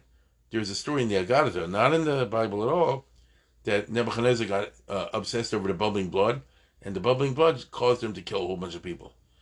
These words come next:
So there was some sort of either a massacre that took place in that time,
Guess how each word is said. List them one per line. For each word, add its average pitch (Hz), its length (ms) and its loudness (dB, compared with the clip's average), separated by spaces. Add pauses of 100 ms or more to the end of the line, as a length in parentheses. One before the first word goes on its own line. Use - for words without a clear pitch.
(180)
So - 140 -2
there 120 100 4
was 113 120 -2
some 170 180 0
sort 131 200 -4
of 117 40 -6
either 120 200 0
a 98 40 0
massacre 113 560 0
that 95 160 -8
took 120 160 -8
place 98 360 -6 (360)
in 98 80 -12
that 107 180 -4
time, 131 320 0